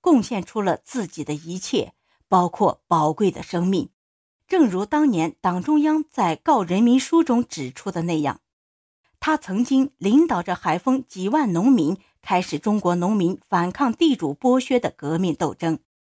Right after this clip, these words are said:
他曾经指导着全广东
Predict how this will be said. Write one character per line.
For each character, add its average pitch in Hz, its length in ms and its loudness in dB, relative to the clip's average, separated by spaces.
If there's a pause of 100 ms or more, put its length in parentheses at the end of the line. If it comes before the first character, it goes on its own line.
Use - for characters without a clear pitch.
(400)
他 311 160 0
曾 226 260 0
经 254 320 2
指 247 240 -2
导 190 200 -2
着 165 160 -2
全 208 280 0
广 156 240 0
东 226 260 2